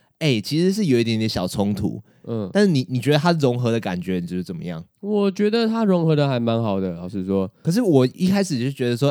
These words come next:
Speaker 1: 哎，以这个画风来讲，有可能是你会喜欢的。当然我只是觉得有可能啊，我不敢确定，因为你不是喜欢那种像国王排名啊，或者是来自深渊那种，那种冲突感很强的画风跟想要传达的内涵。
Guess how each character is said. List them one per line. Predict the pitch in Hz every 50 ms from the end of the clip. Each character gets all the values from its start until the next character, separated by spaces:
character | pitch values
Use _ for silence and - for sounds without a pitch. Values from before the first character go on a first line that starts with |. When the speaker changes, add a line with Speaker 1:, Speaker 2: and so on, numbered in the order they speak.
| - -
Speaker 1:
哎， | 147
以 | 170 139 123 117 107
这 | 190 - 180
个 | 151 135 127
画 | 139 156 139
风 | 127 - 135 131
来 | 120 110
讲， | 110 - 107 90 80 - - _
有 | - 113 120 139 190 208
可 | - - - 120 110
能 | 101 98 101 110
是 | - - 147
你 | 123 110 92 90
会 | 107 120
喜 | 110 - - 76
欢 | 69 90 87 87 85
的。 | 82 85 - -
当 | - 156 170
然 | 160 139
我 | 117 107 110
只 | 110 - 117
是 | 120
觉 | 104 104 98
得 | 95
有 | 92 90 95 95 104
可 | - - 113 85
能 | 64 62 62 60
啊， | 65 73
我 | 82 82 80
不 | 101 131
敢 | 117 92 82
确 | - - - 104 92 85
定， | - 98 92
因 | 107 135
为 | 151
你 | 135 117
不 | 92 -
是 | - 135 135 123 - - - - -
喜 | - - 87 95 92
欢 | 101 113 120
那 | 120 113
种 | 104 104 90 85 - - - _ _ _ _ _
像 | - 139 127 120 110 -
国 | - 113 107 110 120
王 | 117 104 98 107 110
排 | - - - 85 92 98
名 | 104 101 90 87 85 90
啊， | 95 87 85 87 92
或 | - - 123 110
者 | 98 92
是 | 90 - 110 110 104 101 - - _
来 | - 98 104 113
自 | 113 - - 135 120 107
深 | - - 110 101 104 104
渊 | 104 107 101 101
那 | 110 123
种， | 110 110 101 92 87 -
那 | - 139
种 | 120
冲 | 110 - - 135 135
突 | 135 113 113
感 | 104 110 92 90
很 | - 101 90 85
强 | - - - - 101 80 85 95
的 | 101 101 92 85
画 | - - - 135 110 101
风 | - - 107 104 104 101
跟 | - 110 107 107
想 | 107 - 95 82
要 | 98
传 | - - - 92 92
达 | 90 90
的 | 90 95 95
内 | 104 107 95 85
涵。 | - - - -